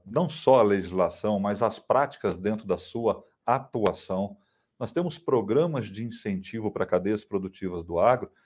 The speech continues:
que privilegiam a capacidade das cadeias produtivas em entregarem carbono. É assim na pecuária de corte, é assim no milho, é assim na cana-de-açúcar, né? As prime-, a primeira empresa de etanol de segunda geração vai estar no Mato Grosso do Sul.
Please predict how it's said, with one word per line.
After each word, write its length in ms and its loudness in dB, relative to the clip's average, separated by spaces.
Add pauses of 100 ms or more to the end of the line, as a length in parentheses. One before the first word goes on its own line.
(180)
que 360 -2 (160)
privilegiam 1040 4 (300)
a 100 -2
capacidade 760 4
das 160 -2
cadeias 340 2
produtivas 580 -2
em 60 -2
entregarem 440 2
carbono. 520 -2 (520)
É 120 4
assim 320 0
na 100 2
pecuária 360 4
de 100 -8
corte, 540 2 (220)
é 100 4
assim 360 2
no 160 0
milho, 420 -2 (140)
é 80 0
assim 200 0
na 120 -2
cana-de-açúcar, 920 -4 (460)
né? 300 6
As 100 -2
prime-, 280 2
a 100 4
primeira 320 0
empresa 480 0
de 80 -2
etanol 440 2
de 100 -6
segunda 360 -8
geração 520 -2
vai 100 -4
estar 140 -2
no 80 -2
Mato 200 -4
Grosso 320 -6
do 100 -20
Sul. 320 -10